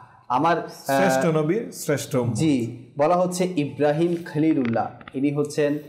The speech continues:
Speaker 1: আমার নবীর, আহ, খলিল ছিলেন, বন্ধু ছিলেন।
Speaker 2: বন্ধু ছিলেন।
Speaker 1: আর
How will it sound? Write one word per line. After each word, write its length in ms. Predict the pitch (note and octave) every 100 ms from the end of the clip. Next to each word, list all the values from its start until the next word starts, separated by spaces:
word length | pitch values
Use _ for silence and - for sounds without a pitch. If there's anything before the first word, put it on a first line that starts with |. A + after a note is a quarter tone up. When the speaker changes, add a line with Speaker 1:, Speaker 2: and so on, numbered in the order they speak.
| - -
Speaker 1:
আমার 300 | B2+ C#3+ D#3
নবীর, 640 | C3 B2+ A#2+ C#3 D#3 D#3+ - - -
আহ, 120 | B2 A#2 -
খলিল 360 | D3+ D#3+ F3+ F3+
ছিলেন, 400 | D#3 B2 A#2+ A#2+
বন্ধু 320 | C#3+ D3 E3+
ছিলেন। 320 | F3 C#3+ B2 A2+
Speaker 2:
বন্ধু 220 | A2 G#2+
ছিলেন। 180 | - B2
Speaker 1:
আর 180 | D3